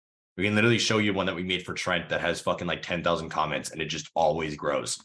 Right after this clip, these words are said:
because it just keeps going, going and going and going and going because it blew up, and it's very fucking simple, very fucking simple. But, like, this is one of the reasons why you need to do both.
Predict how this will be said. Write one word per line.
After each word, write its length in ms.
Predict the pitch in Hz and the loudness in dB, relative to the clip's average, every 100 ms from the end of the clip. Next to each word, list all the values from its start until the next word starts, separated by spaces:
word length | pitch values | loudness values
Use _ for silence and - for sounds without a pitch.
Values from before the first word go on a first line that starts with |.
| _ _ - | _ _ -6
because 280 | 85 76 | -4 -4
it 40 | 76 | -2
just 200 | 87 - | -4 -4
keeps 260 | - 85 | -2 -2
going, 280 | - 78 - - | 0 -2 -2 -2
going 280 | 90 71 65 | 0 0 -4
and 120 | 67 | -4
going 260 | 78 69 | -2 -2
and 100 | 64 | -4
going 280 | 69 82 69 | -2 -2 -2
and 80 | 69 | -4
going 300 | 76 73 62 - _ _ _ | 0 0 -2 -8 _ _ _
because 460 | 85 90 76 69 | -2 2 2 0
it 180 | - 71 | -6 -8
blew 220 | - 71 | -4 0
up, 240 | 80 - - | 2 0 -4
and 80 | 76 | -8
it's 140 | 71 | -8
very 420 | 73 73 78 80 76 | -8 -2 0 0 0
fucking 260 | 82 78 | -4 -6
simple, 440 | - 78 - - _ _ | -6 -8 -8 -12 _ _
very 300 | 76 87 90 | -4 2 2
fucking 260 | 76 78 - | 2 -4 -8
simple. 440 | - 78 55 - - - _ _ - | -10 -10 -10 -12 -18 -20 _ _ -2
But, 200 | 95 82 | 2 2
like, 200 | 82 78 | 2 0
this 160 | 85 | -4
is 80 | 92 | -2
one 100 | 87 | 0
of 60 | 85 | 0
the 60 | |
reasons 300 | 85 82 85 | 0 -2 -4
why 140 | 78 82 | 0 0
you 140 | 82 80 | 0 -4
need 220 | 80 78 | -6 -6
to 100 | 78 | -6
do 60 | |
both. 380 | 76 73 - - | 0 2 2 -6